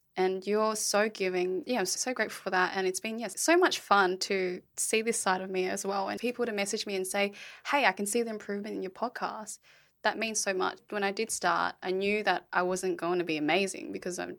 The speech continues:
don't know anything about podcasting, but I knew that eventually I'll grow, and especially if I have the right people around me like you and like Lynn and like Han, who does all my graphics, and like John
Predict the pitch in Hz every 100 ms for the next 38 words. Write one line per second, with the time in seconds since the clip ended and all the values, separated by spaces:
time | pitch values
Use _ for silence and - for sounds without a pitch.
0 | _ 175 160 185 190 185 180 - - 180
1 | - 202 185 185 - - - 208 208 202
2 | 202 196 185 - _ _ _ 202 196 196
3 | - 190 180 180 190 185 190 202 - -
4 | 185 185 - 190 190 185 185 185 185 175
5 | - 202 202 254 214 190 175 175 - 180
6 | 185 180 - 185 180 175 175 - - _
7 | - 180 180 170 175 - 190 180 175 170
8 | 175 170 165 - 185 180 175 175 175 165
9 | 160 - 170 170 170 165 175 - 165 -
10 | - 170 165 185 - 180 170 196